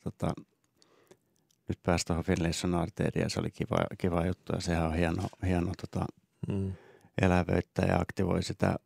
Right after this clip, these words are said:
Speaker 1: sitä Finlaysonin aluetta, et sinne suosittelen kyllä lähteä kiertää, kiertää ihan senkin takia, että jos ei ole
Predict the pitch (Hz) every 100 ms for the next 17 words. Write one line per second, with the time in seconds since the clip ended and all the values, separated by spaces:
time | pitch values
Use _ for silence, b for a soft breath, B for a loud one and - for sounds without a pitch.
0 | - 92 - 95 - - 95 90 87 -
1 | 90 90 87 92 - 92 - 95 90 90
2 | - _ - 95 87 - 92 87 87 90
3 | 87 - - - 92 90 - - 90 -
4 | _ _ _ _ - 104 92 101 95 90
5 | 90 90 - 92 95 - 90 - - -